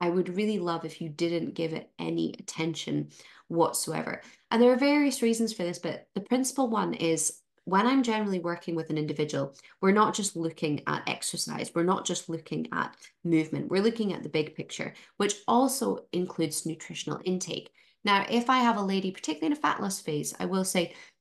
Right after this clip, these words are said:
if you are tracking calories, for example, or you're being mindful of your consumption, it can be really, it can throw you off massively to start seeing a proposed number of calories that you've burned for the day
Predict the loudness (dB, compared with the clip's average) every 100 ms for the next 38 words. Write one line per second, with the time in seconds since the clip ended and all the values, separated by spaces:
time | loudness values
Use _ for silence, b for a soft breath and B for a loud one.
0 | _ 4 4 2 -6 -2 2 2 6 6
1 | 6 2 -2 -6 -2 -2 0 0 0 -2
2 | -4 -4 -4 -2 -2 -2 -2 -2 -2 -2
3 | 0 0 0 -4 -4 -6 -6 -4 -4 -4
4 | -8 -10 B B _ -2 0 0 0 -2
5 | -2 0 2 2 2 0 -2 -6 _ -8
6 | -6 -4 0 2 4 2 2 -4 -4 -2
7 | -4 -6 -8 -8 -8 B B B -4 0
8 | 2 2 2 -2 -2 0 0 -2 -6 -6
9 | -4 -2 -2 -4 -6 _ _ _ _ _
10 | _ -6 -6 -6 -2 4 6 6 4 0
11 | 0 2 2 0 -2 -4 -10 -6 0 0
12 | 0 0 -2 -4 -10 -8 -8 -4 -2 0
13 | 0 -2 -4 _ _ _ _ _ _ -18
14 | -6 -2 -2 0 2 2 -2